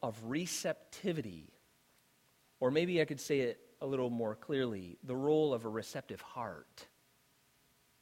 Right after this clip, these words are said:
in the efforts of evangelism. How so? Because I'm identifying the people in verse eight and nine as those who are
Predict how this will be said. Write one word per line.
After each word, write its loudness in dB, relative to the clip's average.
in -6
the -2
efforts -8
of -10
evangelism. -12
How 4
so? -4
Because -4
I'm 0
identifying 0
the -4
people -4
in -6
verse -4
eight -6
and -4
nine -2
as -6
those -2
who -4
are 2